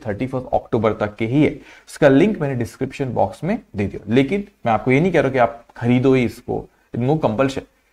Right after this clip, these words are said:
लेकिन मैं एक मेरा, या आप किसी और का लो या मेरा प्रोडक्ट लो, there is no compulsion। लेकिन मैं आपको एक चीज सजेस्ट करूंगा, अगर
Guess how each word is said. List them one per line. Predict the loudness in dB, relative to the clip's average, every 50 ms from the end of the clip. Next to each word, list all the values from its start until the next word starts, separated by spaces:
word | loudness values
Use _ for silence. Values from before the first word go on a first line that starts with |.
| _ _ 0
लेकिन | 2 2 2 2 2 0
मैं | 0 0 0 0 -2 -4
एक | -6 -10 -8 -8
मेरा, | -6 -4 2
या | 6 8 8
आप | 8 8 6
किसी | 2 0 0 2
और | 4 8 8 8 8 8 6 6
का | 6 6 4 2 -8 _ 0 4
लो | 4 4 6 4 4
या | 2 2
मेरा | 4 4 6 4 4
प्रोडक्ट | 4 4 2 4 2 2 2
लो, | 0 -2 -2
there | 0 -2 -2 0
is | 0 -2
no | -2 -2
compulsion। | -2 -2 0 -2 -2 -2 -4 -10 -18 _ _ _ _ -10 -8
लेकिन | -6 -4 -2
मैं | 0 0
आपको | 0 -2 -4 -8
एक | -10 -10
चीज | -8 -10 -10
सजेस्ट | -8 -8 -6 -6 -6 -8 -6
करूंगा, | -8 -8 -6 -8 -8 -6
अगर | -4 -2 0 0 0